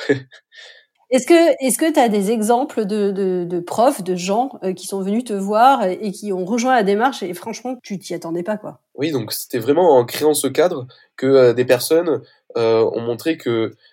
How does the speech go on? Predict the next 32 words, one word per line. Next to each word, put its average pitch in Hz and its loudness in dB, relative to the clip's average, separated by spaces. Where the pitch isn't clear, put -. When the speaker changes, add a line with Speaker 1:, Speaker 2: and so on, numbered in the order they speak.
Speaker 1:
elles 113 2
avaient 127 4
des, 117 0
des 117 -4
idées 123 0
et, 135 2
euh, 113 6
qu'elles 113 -4
osaient 120 -2
pas 175 2
parce 160 0
qu'il - 4
y - 4
avait 127 0
pas 185 2
ce - -10
cadre 143 2
adapté, 127 0
euh, 117 4
comme, 131 2
euh, 113 4
un 131 0
prof 131 0
de 123 -2
physique 139 -8
qui, 123 -4
euh, 117 8
râlait, 127 2
qui - -14
disait, 123 -2
mais, 110 0
pff, 104 -6